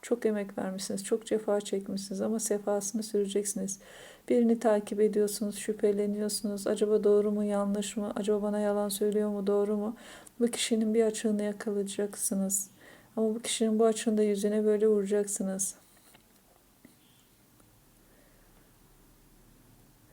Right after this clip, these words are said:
Çok güzel böyle bir altın bileziğini koluna takıyorsunuz. İş olur, me-, meslek olur ya da böyle bir birikiminiz olur arkadaşlar. Şöyle bir, e, evlilik düşünmeyen kişi de olabilir.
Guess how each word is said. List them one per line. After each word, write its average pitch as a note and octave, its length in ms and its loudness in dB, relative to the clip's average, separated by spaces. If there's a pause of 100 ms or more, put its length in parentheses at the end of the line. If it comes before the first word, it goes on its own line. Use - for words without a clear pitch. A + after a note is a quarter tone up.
(400)
Çok B3 280 -2
güzel A#3+ 360 10
böyle A#3+ 260 6
bir A#3+ 240 6
altın A3 420 4
bileziğini G#3+ 600 2
koluna G#3+ 440 0
takıyorsunuz. G#3+ 600 -2
İş G#3+ 200 0
olur, A3 320 4
me-, G#3+ 260 0
meslek G3+ 520 2
olur A3 200 2
ya A3 160 0
da G#3+ 80 2
böyle A3 220 4
bir G3+ 140 -4
birikiminiz G#3+ 640 0
olur G#3 220 2
arkadaşlar. G3+ 800 -2 (600)
Şöyle A#3+ 400 6
bir, A#3 220 4
e, G#3 120 4 (320)
evlilik G#3+ 580 4
düşünmeyen A3+ 540 2
kişi - 280 -6
de G#3+ 60 4
olabilir. A3 560 4